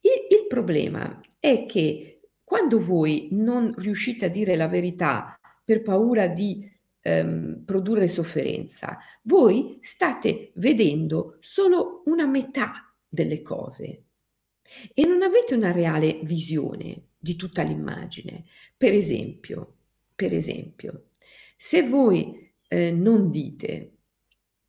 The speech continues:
a vostro figlio che prima di lui avete avuto, eh, un aborto,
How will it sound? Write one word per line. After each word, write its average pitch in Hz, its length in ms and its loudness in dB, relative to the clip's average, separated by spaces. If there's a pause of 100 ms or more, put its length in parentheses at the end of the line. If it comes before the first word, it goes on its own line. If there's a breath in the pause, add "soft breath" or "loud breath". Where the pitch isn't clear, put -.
(840)
a 196 100 -2
vostro - 380 -2
figlio - 680 -8 (300 loud breath)
che 190 140 -2
prima 269 360 4
di 175 160 -2
lui 147 560 -2
avete 185 380 0
avuto, 151 840 -2 (280 loud breath)
eh, 147 300 0
un 202 160 2
aborto, - 880 -4